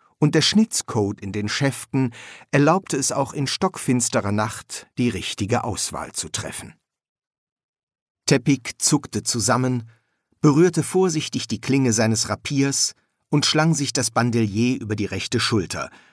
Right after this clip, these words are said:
da an der linken bereits eine Tasche mit Bleikugeln hing, Munition für die Schleuder.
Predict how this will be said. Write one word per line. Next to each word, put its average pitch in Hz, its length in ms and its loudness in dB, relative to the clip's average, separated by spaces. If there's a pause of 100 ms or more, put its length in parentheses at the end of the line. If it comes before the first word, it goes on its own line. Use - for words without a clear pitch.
(140)
da - 80 -2
an 98 160 -2
der 95 100 -2
linken 110 520 2
bereits 110 380 -2
eine 123 220 -4
Tasche 120 300 -2
mit 131 180 -2
Bleikugeln 98 680 -2
hing, 92 340 -2 (460)
Munition 92 720 0
für - 160 -12
die 80 140 -8
Schleuder. - 520 -6